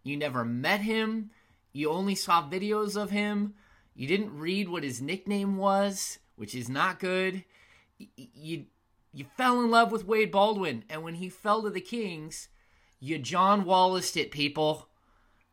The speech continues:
That's what you did. You John Wallace it. Now, I'm not gonna say that Mister Papagiorgio is, <laughs> which I'm gonna keep calling him that, just so you know. I'm not gonna say he's Peja Stojakovic and this is nineteen ninety-six all over again. I don't know whether it is or not.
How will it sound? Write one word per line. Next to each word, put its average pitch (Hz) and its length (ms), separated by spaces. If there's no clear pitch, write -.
That's 175 180
what 208 200
you 202 120
did. 170 360
You 160 120
John 160 380
Wallace 147 380
it. 113 200
Now, 147 300
I'm 156 80
not 196 220
gonna 180 180
say 151 640
that 143 160
Mister 170 240
Papagiorgio 143 1000
is, 139 640
<laughs> - 180
which 127 220
I'm 143 100
gonna 139 160
keep 131 220
calling 120 260
him 95 80
that, 85 220
just 113 180
so 117 60
you 110 120
know. 87 140
I'm 147 120
not 190 180
gonna 247 160
say 240 240
he's 185 180
Peja 190 240
Stojakovic 165 760
and 143 100
this 143 140
is 143 120
nineteen 139 380
ninety-six 135 460
all 123 180
over 117 180
again. 92 260
I - 160
don't 233 160
know 220 120
whether 202 280
it 190 60
is 196 180
or 190 60
not. 190 340